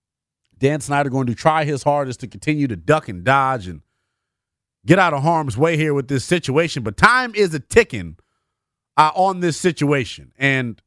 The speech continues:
Darren hinted at it. Look, if Dan Snyder wants to play hardball, doesn't want to cross U S soil, there are people very close to him. There are people very close to him that are going to have to face the repercussions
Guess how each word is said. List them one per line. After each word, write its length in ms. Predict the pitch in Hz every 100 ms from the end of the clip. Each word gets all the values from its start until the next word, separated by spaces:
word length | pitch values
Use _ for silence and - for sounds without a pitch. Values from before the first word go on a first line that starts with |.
| _ _ 92
Darren 340 | 165 226 185
hinted 300 | 185 208 139
at 220 | 120 113
it. 120 | 113 _ _ _ _ _ _ _ _ _ _ _ _ _ _
Look, 260 | 208 - 113
if 100 | 92
Dan 240 | 202 233
Snyder 300 | - 233 233
wants 200 | 233 226
to 80 | -
play 160 | 233
hardball, 680 | 214 170 226 214 233 240 214 _ _ _ _ _ _ _ _ -
doesn't 240 | 135 208 226
want 120 | 214
to 40 |
cross 600 | - 214 233 208 - - _ _ _ -
U 180 | 214 233
S 120 | 202
soil, 480 | 185 214 247 247 - _ _ _ _ _ _ _ _ _ _ _ _ _ -
there 80 | 247
are 40 |
people 320 | - 285 196
very 380 | 123 202 240 240
close 360 | - 214 208 -
to 120 | -
him. 180 | 104 113
There 100 | 160
are 40 |
people 380 | - - - 135
very 320 | 110 156 160
close 380 | 147 160 165 - -
to 80 | 104
him 380 | 101 101 92 90 _ _ _ _ _ _
that 80 | 123
are 80 | 117
going 280 | 92 147 131
to 60 |
have 280 | 127 135 -
to 80 | -
face 340 | 95 - 143 -
the 80 | 104
repercussions 1080 | 110 127 - - 131 131 - 87 80 76